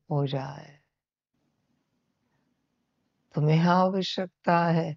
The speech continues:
तो कल्याण करा लो, बाकी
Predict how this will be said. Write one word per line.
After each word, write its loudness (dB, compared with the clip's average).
तो -2
कल्याण 2
करा -2
लो, -8
बाकी 0